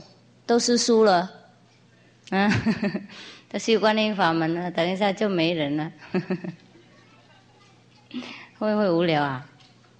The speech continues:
假如说台湾通通都走掉，就是海岛空空，那怎么办？嗯？那么漂亮的地方，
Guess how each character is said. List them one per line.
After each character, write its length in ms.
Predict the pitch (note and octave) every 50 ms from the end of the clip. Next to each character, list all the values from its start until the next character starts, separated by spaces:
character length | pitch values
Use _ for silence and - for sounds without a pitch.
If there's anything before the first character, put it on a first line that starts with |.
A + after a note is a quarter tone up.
| _ _ _ - - _ _
假 140 | - F3
如 60 | F3+ F#3+
说 180 | G#3 A3+ A3
台 300 | G#3+ G#3 F#3 F3+ E3 F#3+
湾 200 | G#3 G#3+ G#3 G3+
通 200 | - A#3+ A#3+ B3
通 120 | A#3+ A3+ G#3+
都 140 | A#3+ A#3+
走 240 | A3+ A#3+ - E3 C#3+
掉， 260 | C#3 F#3+ F#3+ F3 E3+
就 80 | D#3+ D#3+
是 160 | F3 F#3+ G#3
海 240 | G#3 F3+ D3+ D3+ D3+
岛 220 | D#3 D#3 D3 D3
空 240 | D3 - G3 F#3 F3+
空， 220 | F3+ G3 E3+ D#3+ D#3+
那 160 | F3 F3+ E3+
怎 100 | - D3
么 160 | C#3 C3+ C3
办？ 340 | D#3+ D#3+ D3 B2+ - - - - - - - _ _ _ _ _ _ _ _ _ _ _ _ _ _ _ _ _
嗯？ 380 | G#3 A3 A#3+ B3+ C#4 C#4+ - - - - - - - - _ _ _ _ _ _ _ _ _ _
那 120 | A3 A3+
么 120 | A3+ G#3
漂 480 | F#3+ - - A3 G#3+ G#3+ G#3 G3+ G3 F#3+
亮 320 | F#3+ F#3+ F#3 F3+ E3 E3
的 80 | D#3+ D#3+
地 260 | D#3+ - F3 E3+ D3+ D3+
方， 320 | D#3 E3 D#3 C#3+ C3+ C#3+